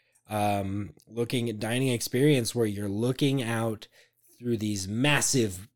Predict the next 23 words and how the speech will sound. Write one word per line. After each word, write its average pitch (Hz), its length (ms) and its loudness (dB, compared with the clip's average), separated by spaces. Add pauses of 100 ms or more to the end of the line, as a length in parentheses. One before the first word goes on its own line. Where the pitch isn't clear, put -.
really 190 360 8
big 135 280 2
windows, 104 500 -4
like 92 140 -10
floor 156 320 2
to 151 80 2
ceiling 113 580 -2
windows. 98 720 -6
Um, 104 500 -6 (100)
and 107 220 -8
you, 104 260 -6
and 107 140 -6
you're 107 120 -6
watching 113 500 -2
Earth, 127 320 0
and 98 100 -6
you're 98 100 -8
watching 104 440 -6
spacemen 117 580 -4
spacewalk 113 720 -6
away. 117 440 -4
And, 98 260 -8 (640)
and 110 500 -6